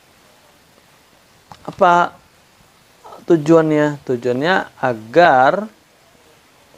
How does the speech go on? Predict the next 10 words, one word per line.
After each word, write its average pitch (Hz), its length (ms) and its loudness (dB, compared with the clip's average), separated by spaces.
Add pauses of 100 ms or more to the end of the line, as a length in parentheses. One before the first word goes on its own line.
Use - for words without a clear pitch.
(1300)
eh, - 920 -8 (380)
orang 147 280 2 (100)
tadi 131 500 0
itu, 208 560 -4 (160)
eh, 135 240 -2
agar 165 480 0 (560)
melalui 156 480 4
orang 143 160 2
tadi 131 320 -4
itu, 180 320 -4